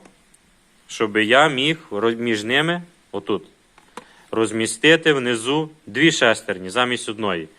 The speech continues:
Бо там внизу на нижньому валі стоїть отака шестерня. Отака, отака.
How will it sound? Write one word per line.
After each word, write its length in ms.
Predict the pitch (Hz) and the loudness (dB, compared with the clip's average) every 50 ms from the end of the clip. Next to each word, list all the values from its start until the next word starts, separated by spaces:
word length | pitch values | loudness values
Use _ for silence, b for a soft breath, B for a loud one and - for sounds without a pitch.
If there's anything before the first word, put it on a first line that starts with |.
| b b b b b b | b b b b b b
Бо 80 | 107 107 | -6 0
там 220 | - 139 151 156 | 2 4 4 4
внизу 320 | 151 151 147 143 175 214 202 | 4 2 0 2 2 2 4
на 120 | 175 147 | 4 4
нижньому 460 | 135 131 120 107 - 113 113 113 113 | 4 4 2 2 0 -2 -2 0 2
валі 280 | 107 110 110 107 98 90 | 2 2 2 2 0 -4
стоїть 420 | - - - 110 131 165 165 - - _ _ _ _ | -4 -6 -4 -2 0 -2 -2 -4 -8 _ _ _ _
отака 320 | - 95 - 117 - 139 131 | -10 -8 -4 0 2 2 2
шестерня. 580 | - - 120 104 101 - - 90 - 82 82 85 | 4 4 2 2 2 0 -8 -14 -14 -14 -14 -10
Отака, 360 | 101 95 110 98 - 87 - - _ | -8 -8 -8 -6 -6 -8 -8 -8 _
отака. 360 | - 123 117 - 101 - 82 | -6 -6 -6 -6 -8 -10 -12